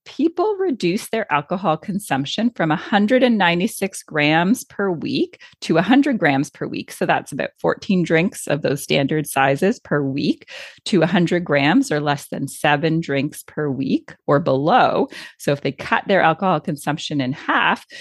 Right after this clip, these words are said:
at the age of forty, they were expected to live one to two years longer. So imagine if they were consuming that higher amount past the age of forty.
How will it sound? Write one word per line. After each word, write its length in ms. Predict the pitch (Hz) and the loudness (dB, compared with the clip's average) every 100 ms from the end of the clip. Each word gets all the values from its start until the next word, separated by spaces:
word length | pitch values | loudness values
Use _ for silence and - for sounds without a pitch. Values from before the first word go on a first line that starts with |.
| - - - | -18 -8 -4
at 140 | 165 | -2
the 140 | 214 247 | 2 2
age 160 | 285 | 4
of 160 | 453 - | 2 2
forty, 240 | 208 214 | 4 6
they 120 | 220 | 6
were 60 | 196 | 4
expected 580 | 185 - 208 208 185 180 | 2 0 -2 0 -4 -4
to 180 | 233 196 | -2 -2
live 480 | 175 170 170 170 165 | 2 4 4 2 -2
one 420 | 160 160 175 262 | -2 2 4 2
to 140 | 262 | 0
two 380 | 269 - - 190 | -8 -10 -4 -2
years 420 | 190 175 160 170 | 0 2 2 0
longer. 680 | 151 131 143 147 165 165 - 156 | -4 -2 2 2 0 -2 -6 -8
So 160 | - | -4
imagine 440 | 170 160 160 254 311 | -2 0 0 0 -2
if 100 | 311 | 0
they 120 | 202 | 0
were 100 | 185 | 0
consuming 680 | 226 208 - 175 170 170 170 | -2 -4 -4 -4 -2 -2 0
that 180 | 151 | -2
higher 480 | 165 - 160 151 156 | -2 -2 2 2 2
amount 540 | 156 151 147 147 - - - - _ | 2 2 2 0 -4 -16 -20 -20 _
past 460 | - 175 170 165 - | -4 2 2 0 -4
the 180 | 165 147 | -2 -2
age 200 | 143 143 | -4 -4
of 200 | 139 - | -6 -8
forty. 600 | 147 143 139 139 - | -8 -4 -4 -6 -10